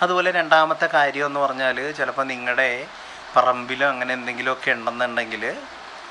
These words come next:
ഈ പലർക്കും ഏഹ്,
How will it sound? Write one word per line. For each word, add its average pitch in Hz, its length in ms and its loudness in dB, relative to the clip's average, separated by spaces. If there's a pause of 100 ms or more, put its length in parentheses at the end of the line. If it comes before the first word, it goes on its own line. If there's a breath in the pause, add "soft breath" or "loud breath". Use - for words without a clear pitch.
(500)
ഈ - 20 0 (920)
പലർക്കും 123 420 2 (520)
ഏഹ്, 147 360 -2